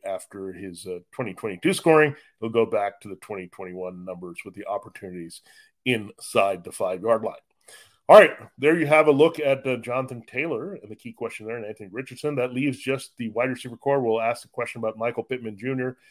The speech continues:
in our final segment, looking at the Colts here. Thanks again for making Locked On Fantasy Football your first listen every day. Every day, there's tomorrow, next show.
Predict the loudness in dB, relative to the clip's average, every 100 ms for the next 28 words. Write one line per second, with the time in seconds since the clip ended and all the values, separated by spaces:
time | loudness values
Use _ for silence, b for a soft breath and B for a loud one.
0 | b -4 -2 0 2 2 2 -4 -6 -6
1 | -6 -10 -8 -12 -12 -6 -2 -2 0 2
2 | 2 0 B B B 2 4 4 4 6
3 | 4 4 6 4 4 -4 -2 -4 -6 -8
4 | -2 -2 -2 -4 -6 -8 -10 -6 0 0
5 | 2 2 4 2 -2 0 4 6 6 4
6 | 2 -4 -6 -8 -2 2 2